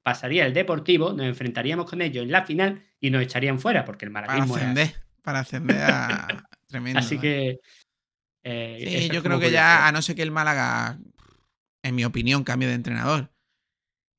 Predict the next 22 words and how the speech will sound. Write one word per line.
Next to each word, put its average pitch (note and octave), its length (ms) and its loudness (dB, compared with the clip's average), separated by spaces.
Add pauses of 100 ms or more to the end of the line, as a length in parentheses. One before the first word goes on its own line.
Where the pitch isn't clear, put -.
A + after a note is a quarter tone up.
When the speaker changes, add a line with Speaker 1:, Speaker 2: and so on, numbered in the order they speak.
(100)
Speaker 2:
y, B2+ 300 -2
o A#2 400 -4
se - 120 -6
produzca B2+ 300 -6
un B2 80 -4
milagro A#2+ 760 0
y A2+ 160 -4
empecé A#2+ 500 -4
a, A2+ 580 0
el A#2+ 120 -4
equipo A#2+ 300 -8
a A#2 40 -4
jugar B2 300 -4
a A#2 140 4
algo D3 180 4
que A#2 100 -6
llevo A#2 300 -4
toda A#2+ 240 -2
la A2+ 140 0
primera A#2 340 -2
vuelta A#2 480 -4
esperando, C#3 580 -4